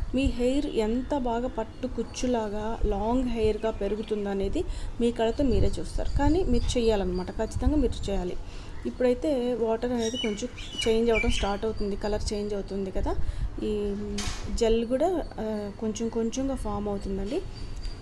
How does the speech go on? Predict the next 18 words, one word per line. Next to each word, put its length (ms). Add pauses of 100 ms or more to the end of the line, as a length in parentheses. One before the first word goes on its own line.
ఆ, 260
ఇది 120
వచ్చేసి 400
జెల్ 320
కంప్లీట్గా 480
ఫామ్ 320
అయిన 140
తర్వాత, 500 (560)
ఆ, 200
వేడిగా 400
ఉన్నప్పుడే 400
మనం 300 (680)
స్ట్రైనర్తో 480
ఫిల్టర్ 400
చేసేసుకోవాలి. 560 (1500)
అప్పుడు, 580 (400)
అప్పుడే 260
మనకి 480